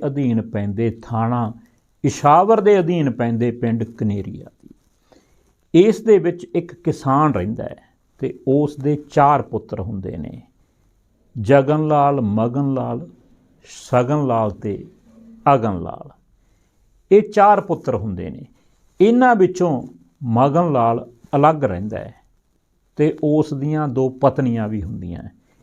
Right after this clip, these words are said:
ਇੱਕ ਦਾ ਨਾਂ ਬਸੰਤੀ ਤੇ ਦੂਸਰੀ ਦਾ ਨਾਂ ਸੰਤੋ ਹੁੰਦਾ ਹੈ ਤੇ ਮਗਨ ਲਾਲ ਦੇ ਘਰ ਪੰਜ ਬੇਟੀਆਂ ਹੁੰਦੀਆਂ। ਮਗਨ ਲਾਲ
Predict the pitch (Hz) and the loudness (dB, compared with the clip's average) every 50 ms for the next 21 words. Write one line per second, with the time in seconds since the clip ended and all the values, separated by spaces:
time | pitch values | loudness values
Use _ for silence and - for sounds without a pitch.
0 | _ _ _ 160 156 151 156 - 180 160 170 165 156 147 147 139 113 98 104 - | _ _ _ 0 0 0 0 -2 2 4 4 2 2 0 -4 -4 -2 -4 -6 -4
1 | - - 113 117 117 117 - 139 131 127 131 131 123 117 - 107 110 113 110 - | -2 -2 -2 -2 -2 -6 -8 -8 -8 -8 -6 -6 -6 -6 -4 -4 -6 -6 -6 -8
2 | 120 113 110 107 110 107 104 110 110 104 - - - 113 113 - - - 107 104 | -6 -6 -4 -4 -4 -4 -4 -4 -6 -6 -6 -4 -2 -2 -2 -4 -6 -10 -10 -10
3 | 101 139 - - - - - - _ _ _ _ _ _ _ _ _ _ _ _ | -10 -12 -14 -14 -16 -18 -20 -20 _ _ _ _ _ _ _ _ _ _ _ _
4 | _ _ 139 131 127 - - - - _ _ _ _ _ - 117 117 120 120 120 | _ _ 0 0 0 0 -4 -12 -20 _ _ _ _ _ -4 0 2 2 2 2
5 | 127 143 143 139 127 117 117 113 110 107 104 110 110 107 - - 110 98 98 - | 2 0 2 2 2 2 0 0 -2 -2 -4 -6 -6 -6 -6 -6 -4 -4 -6 -8
6 | - _ - 123 123 123 120 110 101 107 98 92 92 98 98 90 87 - 110 113 | -8 _ 0 0 0 0 -2 -2 -2 -2 -2 -2 -6 -8 -10 -10 -10 -10 -12 -14
7 | - - - _ _ _ _ _ _ _ _ _ _ _ _ _ _ _ _ _ | -14 -16 -16 _ _ _ _ _ _ _ _ _ _ _ _ _ _ _ _ _
8 | _ _ _ _ _ _ _ _ - _ - _ - - - - - - _ _ | _ _ _ _ _ _ _ _ -20 _ -20 _ -20 -20 -20 -20 -20 -20 _ _
9 | _ _ _ _ _ _ _ 123 120 135 240 196 190 226 226 220 214 202 190 190 | _ _ _ _ _ _ _ -2 2 2 4 4 4 2 4 4 2 4 2 2
10 | 190 185 | 0 -4